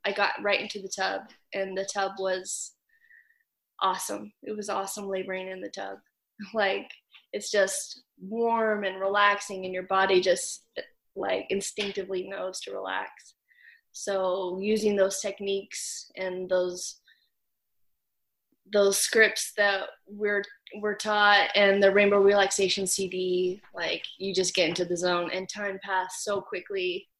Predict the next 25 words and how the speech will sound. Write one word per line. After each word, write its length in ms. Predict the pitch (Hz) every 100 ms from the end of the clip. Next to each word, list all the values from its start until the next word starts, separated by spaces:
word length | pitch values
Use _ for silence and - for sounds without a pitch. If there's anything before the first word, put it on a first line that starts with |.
| _ _ _ _ _ _ _
So, 640 | - 214 208 202 202 156 - _ - - - _ _ _ _ -
um, 760 | 220 208 196 190 190 190 190 190 _ _ _ _ _ _ _ _ _ 190
I 180 | 214
don't 140 | 214 214
even 200 | 214 208
know 200 | 220 240
how 180 | 254 240
long 240 | 226 220
I 60 | 214
was 180 | 208
there, 260 | 196 202 190
but 300 | 190 190 - - - _
soon 680 | - - 220 208 208 208 196 _ _ _ _ _ _ _ _ -
I 40 | 202
was 240 | 202 185
ready 600 | 202 190 196 233 254 - _
to, 580 | - 233 226 226 226 226 - _ _ _ _ _ _ _ _ _
I 40 | 214
was 200 | 220 -
feeling, 280 | 247 226 196
I 80 |
was, 400 | 220 214 - - - _ _
it 40 | 214
was 140 | 220
like 340 | 208 196 185